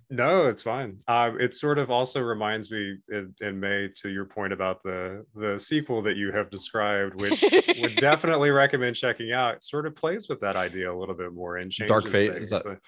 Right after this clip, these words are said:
Speaker 3: is that what you're
Speaker 1: yes. Oh,
Speaker 3: Yeah.
Speaker 1: so good. I loved it. And I thought it
Speaker 3: I,
Speaker 1: was a
Speaker 3: yeah,
Speaker 1: great
Speaker 3: I, me
Speaker 1: twist.
Speaker 3: too.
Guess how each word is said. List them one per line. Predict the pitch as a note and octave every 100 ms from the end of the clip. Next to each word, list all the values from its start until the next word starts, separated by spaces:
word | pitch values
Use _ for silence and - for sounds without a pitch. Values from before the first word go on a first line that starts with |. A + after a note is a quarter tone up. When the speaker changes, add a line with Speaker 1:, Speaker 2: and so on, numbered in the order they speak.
| -
Speaker 3:
is | G#2
that | G2
what | D#2+
you're | F#2+
Speaker 1:
yes. | C#3 D#3+ C#3 A2 - A#2+
Oh, | C#3+
Speaker 3:
Yeah. | E3+ D#3+ A#2+
Speaker 1:
so | - - E3
good. | D3 B2 E3 D3+
I | G#2
loved | G2+ A#2 F3+ C3+
it. | F2 E2 -
And | G#2
I | A2+
thought | B2+ B2
it |
Speaker 3:
I, | G#2+
Speaker 1:
was | G2
a |
Speaker 3:
yeah, | F#2+
Speaker 1:
great | A2
Speaker 3:
I, | A#2+
me | A2+ D3
Speaker 1:
twist. | E3+
Speaker 3:
too. | A2+ F#2+ F2